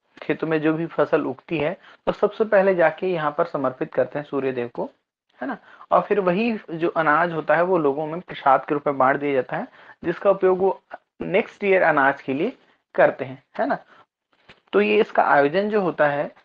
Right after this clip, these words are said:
वो टेमरू पानी नामक एक गांव है, कहाँ, अंतागढ़ जिले में, कांकेर में। कहाँ? टेमरू पानी, है ना। तो टेमरू पानी ये स्थित है कांकेर में, है ना।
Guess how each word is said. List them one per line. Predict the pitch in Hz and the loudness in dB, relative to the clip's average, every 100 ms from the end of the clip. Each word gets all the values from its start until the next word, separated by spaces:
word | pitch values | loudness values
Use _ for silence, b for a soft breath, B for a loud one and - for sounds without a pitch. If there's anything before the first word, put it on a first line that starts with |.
| _ | _
वो | 180 | -2
टेमरू | - 160 165 208 | 2 2 4 4
पानी | 190 175 175 | 4 2 2
नामक | 160 156 160 | 2 2 0
एक | 151 135 127 - _ - | -2 -8 -12 -16 _ -4
गांव | 139 139 143 | 4 6 4
है, | 165 - | 2 -4
कहाँ, | - 180 | -4 -4
अंतागढ़ | 147 143 156 147 143 | -4 -2 0 2 2
जिले | 135 139 | 2 -2
में, | 175 | -2
कांकेर | - 127 131 127 113 | -2 -2 -2 -4 -4
में। | 104 - _ _ | -6 -18 _ _
कहाँ? | 123 151 247 - _ _ _ _ - _ _ _ _ | -4 -4 -4 -8 _ _ _ _ -20 _ _ _ _
टेमरू | 151 156 165 | 2 4 2
पानी, | 165 135 117 123 _ _ _ | 2 2 0 -8 _ _ _
है | - 101 | -10 -6
ना। | 120 - _ _ _ _ _ _ - | -6 -10 _ _ _ _ _ _ -10
तो | |
टेमरू | 160 170 170 202 | 0 0 2 0
पानी | 214 175 151 185 - _ _ _ _ _ _ _ - - _ - 147 | 2 2 2 -6 -12 _ _ _ _ _ _ _ -20 -20 _ -20 -4
ये | 156 196 | 2 2
स्थित | 196 185 | 2 -2
है | 214 | 0
कांकेर | 214 131 127 151 143 | 2 -2 0 -2 -2
में, | 139 190 _ _ - | -6 -12 _ _ -6
है | 208 | -4
ना। | 170 | -4